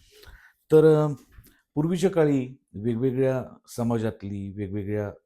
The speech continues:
जातीत जमातीतली माणसं वेगवेगळ्या पगड्या बांधायची आणि त्या पगडीवरून पगड हा शब्द आला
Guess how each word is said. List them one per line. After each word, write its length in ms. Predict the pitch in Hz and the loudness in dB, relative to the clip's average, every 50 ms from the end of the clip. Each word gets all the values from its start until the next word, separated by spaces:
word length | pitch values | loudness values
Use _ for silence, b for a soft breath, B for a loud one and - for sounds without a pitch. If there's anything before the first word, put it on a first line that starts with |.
| _ _ _ _ 87 | _ _ _ _ -12
जातीत 340 | 90 98 90 - - 98 87 | -10 -10 -8 -8 -10 -12 -12
जमातीतली 600 | 92 92 95 98 98 98 87 107 90 78 92 101 | -10 -10 -8 -6 -6 -6 -6 -8 -10 -10 -8 -8
माणसं 480 | 98 98 101 107 113 - - 104 92 82 - _ _ b b b b b b b b b b b b - | -6 -4 -4 -4 -6 -6 -6 -8 -8 -8 -10 _ _ b b b b b b b b b b b b -6
वेगवेगळ्या 520 | 107 117 127 123 139 151 143 147 156 151 | -2 -2 0 0 0 0 0 0 0 -2
पगड्या 480 | 156 - - 120 104 107 110 117 123 123 | -2 -4 -4 -2 -2 0 0 0 -2 -2
बांधायची 680 | 110 98 98 98 92 85 90 92 90 80 - 85 - - _ _ _ _ _ _ _ _ _ _ _ b b b b b b b | -2 -4 -6 -6 -8 -6 -6 -6 -8 -8 -10 -14 -14 -16 _ _ _ _ _ _ _ _ _ _ _ b b b b b b b
आणि 140 | 110 117 117 | -8 -6 -6
त्या 140 | - 147 135 139 - - _ _ _ _ | -4 -4 -4 -4 -6 -14 _ _ _ _
पगडीवरून 760 | - 120 110 113 123 143 175 170 151 139 123 113 101 95 92 | -4 -2 -2 -2 -2 -2 0 0 0 0 0 0 -2 -4 -6
पगड 480 | 92 - _ - 117 110 110 127 123 113 | -10 -8 _ -4 -2 -2 -2 -2 -2 -2
हा 140 | 98 104 107 | -4 -4 -6
शब्द 320 | 92 - 95 78 80 78 87 | -6 -8 -10 -10 -10 -8 -8
आला 280 | 82 78 76 76 76 | -8 -8 -8 -10 -12